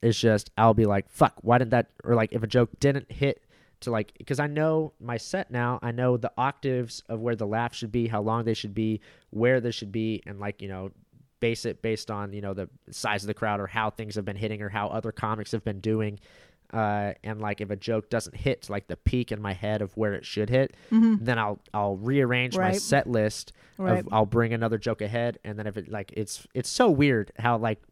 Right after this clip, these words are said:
Speaker 1: we'll just fucking, like, I've never seen, like, a rapper go out there and just, like, change his set list 'cause someone didn't have their hands up, you know? Like,
Speaker 2: Yeah,
Speaker 1: I
Speaker 2: yeah,
Speaker 1: just
Speaker 2: yeah, yeah.
Speaker 1: It's so, but, like, we,
Speaker 2: It's
Speaker 1: or,
Speaker 2: very
Speaker 1: or,
Speaker 2: intricate.
Speaker 1: it's so weird.
Speaker 2: Yeah.
Speaker 1: But, uh,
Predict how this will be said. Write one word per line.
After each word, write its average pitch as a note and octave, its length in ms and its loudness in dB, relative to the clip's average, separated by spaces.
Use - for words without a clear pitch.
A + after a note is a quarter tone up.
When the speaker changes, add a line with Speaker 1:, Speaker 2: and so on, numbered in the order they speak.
Speaker 1:
we'll A#2+ 160 -2
just A2+ 180 -6
fucking, A#2 380 -4
like, C#3 100 6
I've D#3 80 6
never F3+ 180 6
seen, E3+ 300 2
like, C#3 140 0
a A#2+ 40 2
rapper A#2+ 680 6
go C#3 160 10
out B2+ 180 8
there B2+ 120 2
and B2 80 -2
just, A#2 160 -4
like, A2+ 140 0
change C3 300 0
his A#2+ 140 0
set C#3 200 6
list A#2+ 280 2
'cause A#2+ 100 0
someone A#2+ 320 2
didn't B2 200 2
have B2 180 6
their G2+ 80 4
hands A2+ 320 0
up, F#2+ 200 2
you D#3 180 4
know? C#3+ 180 6
Like, - 120 8
Speaker 2:
Yeah, C4 60 8
Speaker 1:
I C4 40 4
Speaker 2:
yeah, B3+ 60 4
Speaker 1:
just A#3 120 2
Speaker 2:
yeah, A3 140 0
yeah. G#3+ 220 0
Speaker 1:
It's - 160 -14
so, C3 160 4
but, A#2 180 2
like, A2+ 140 0
we, A#2 240 2
Speaker 2:
It's A2+ 240 -2
Speaker 1:
or, - 20 -20
Speaker 2:
very F3+ 260 -6
Speaker 1:
or, F3 120 2
Speaker 2:
intricate. - 440 -4
Speaker 1:
it's - 180 -10
so A#2+ 280 4
weird. G#2 340 2
Speaker 2:
Yeah. F#3 240 -8
Speaker 1:
But, G2+ 160 0
uh, F#2+ 200 -2